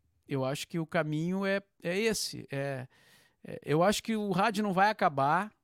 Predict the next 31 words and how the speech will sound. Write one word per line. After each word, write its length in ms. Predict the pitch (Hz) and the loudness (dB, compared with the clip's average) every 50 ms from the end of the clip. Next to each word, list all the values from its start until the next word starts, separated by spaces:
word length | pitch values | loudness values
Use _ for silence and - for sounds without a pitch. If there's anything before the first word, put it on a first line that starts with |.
| _ _ _ | _ _ _
quer 100 | - 160 | -2 0
dizer, 320 | 143 165 156 135 113 - _ _ _ _ _ | 2 2 0 0 0 -4 _ _ _ _ _
não 140 | - 139 160 | -4 -2 -2
é 40 | 202 | -2
que 160 | - 240 220 | -2 0 0
não 140 | 196 185 165 | 2 2 4
vai 160 | 147 160 156 | 4 4 4
acabar, 340 | 156 - - 131 123 120 120 | 2 2 0 -2 0 0 0
um 100 | 120 131 | 0 0
dia 180 | 127 131 170 196 | 2 2 2 2
po-, 260 | - - 226 247 - - - | 2 0 -2 -2 -4 -4 0
pode 300 | 185 190 208 233 190 208 | 4 6 6 6 6 4
acabar, 440 | 175 - 170 151 135 135 127 110 - _ - - _ | 0 0 -2 -2 0 -2 -2 -4 -6 _ -20 -14 _
assim 260 | - - - - 185 175 | -2 -2 0 0 -2 -2
como 180 | 214 202 196 | 0 2 2
acabou 760 | 190 180 - 180 151 139 156 175 190 190 185 170 147 131 - - _ _ _ _ _ | 2 4 2 2 2 4 6 6 8 8 8 8 6 4 2 -4 _ _ _ _ _
o, 100 | - 139 | -2 -2
o 40 | 131 | 0
V 160 | 120 135 147 | 2 2 2
H 220 | 151 160 196 214 202 | 4 4 4 2 4
S, 680 | 160 160 175 185 185 175 147 - - - 139 113 104 | 4 6 6 6 6 4 2 -2 -6 -8 -8 -8 -6
acabou 480 | 113 123 127 - 143 131 127 131 143 160 | -6 -8 -4 -2 -2 -2 0 0 2 2
o 60 | 160 | 2
C 200 | - - 208 208 | 2 2 0 0
D, 440 | 175 151 160 170 180 180 165 131 - _ _ - - _ _ | 2 2 2 4 4 4 2 0 -2 _ _ -20 -20 _ _
acabou 720 | - 135 131 - 147 139 135 139 147 160 170 170 165 156 147 | -8 -6 -4 -4 -4 -4 -2 -2 0 0 2 2 4 4 2
a, 320 | 139 135 135 135 131 131 | 2 2 0 -2 -2 -2
o 160 | 131 131 127 | -2 -4 -2
Betacam, 720 | 127 131 147 151 - 156 135 - - 156 151 170 190 185 160 - | 0 0 0 0 0 -2 -2 0 0 2 4 4 4 2 0 0
<laughs> 40 | - | -2
entendeu? 460 | 170 - - 143 131 131 143 143 | -2 -2 -2 -4 -4 -4 -6 -6